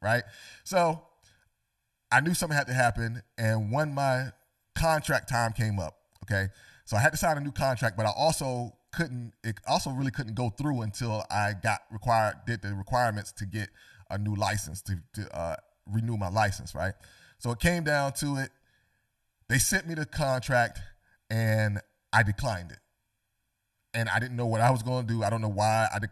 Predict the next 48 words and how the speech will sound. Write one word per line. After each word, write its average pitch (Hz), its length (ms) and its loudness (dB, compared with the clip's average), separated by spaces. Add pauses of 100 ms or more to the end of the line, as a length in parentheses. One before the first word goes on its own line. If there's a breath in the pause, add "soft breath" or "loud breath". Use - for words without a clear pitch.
(100)
I, 110 140 0 (100)
I 117 60 4
declined 143 420 0
it - 60 -8
because 110 180 -4
I 107 40 0
was 98 100 -4
like, 95 200 -4
"Yo, 98 300 -4 (140)
if 101 140 -4
I 104 100 0 (100)
take 151 280 -6
it, 156 120 -8 (320)
if 104 100 -4
I 101 60 0
say 147 220 -4
it 151 140 -6
just 135 200 -8
in 123 80 -10
case, 123 340 -4
it's 101 140 -8
not 110 180 -4
gonna 107 140 -6
happen 101 280 -4
for 87 140 -12
me. 92 120 -14
And 87 100 -10
I'm 85 60 -8
trying 120 240 -4
to 135 60 -6
get 117 140 -4
out 107 140 2
of 98 80 -4
here, 95 240 -6 (560 loud breath)
and 98 160 -6
I'm, 90 200 -8
and 98 120 -4
I'm 92 200 -6
just - 160 -10
taking 160 220 2
the 143 60 -6
steps - 340 -4
necessary." 98 560 -8
So 95 140 -6
I 92 200 0
declined 139 560 0 (140)
the, 110 80 -12 (140)
the, 110 260 -6